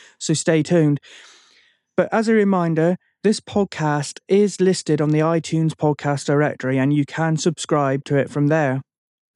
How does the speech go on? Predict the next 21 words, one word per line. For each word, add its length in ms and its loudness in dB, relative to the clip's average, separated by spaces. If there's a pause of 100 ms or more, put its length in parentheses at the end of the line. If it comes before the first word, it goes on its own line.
(460)
If 180 0
you 80 4
have 100 2
any 180 4
suggestions 800 0 (220)
for 100 -8
the 80 2
next 320 0
episode 580 0 (280)
or 120 2
just 300 0
this 140 2
podcast 680 -4
in 120 0
general, 460 0
then 180 0
you 120 2
can 120 -2
email 400 2
me 340 0
at 280 -4